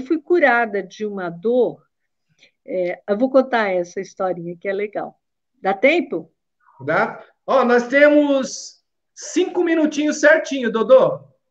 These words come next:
Speaker 1: Tá. Então, assim, eu, eu, eu tinha ido lá pra fazer uma visita de reconhecimento de área mesmo. Não conhecia,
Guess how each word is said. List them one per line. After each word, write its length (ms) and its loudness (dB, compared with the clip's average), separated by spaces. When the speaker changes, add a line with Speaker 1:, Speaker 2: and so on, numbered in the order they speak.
Speaker 1:
Tá. 260 -8
Então, 280 0
assim, 520 -4
eu, 160 -2
eu, 360 -6
eu 160 -4
tinha 180 -2
ido 180 0
lá 240 0
pra 160 -14
fazer 320 -4
uma 160 -6
visita 680 -2
de 340 -6
reconhecimento 880 -2
de 140 -6
área 380 -4
mesmo. 420 -16
Não 100 -20
conhecia, 840 -8